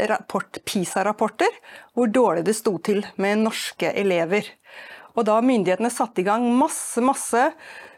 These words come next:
for å få økt kunnskap, lese, skrive, regne, altså grunnleggende ferdigheter. Puttet masse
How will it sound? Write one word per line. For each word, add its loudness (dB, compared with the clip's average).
for 0
å 2
få 2
økt 2
kunnskap, -2
lese, 2
skrive, 0
regne, 0
altså -4
grunnleggende 0
ferdigheter. -2
Puttet 0
masse 2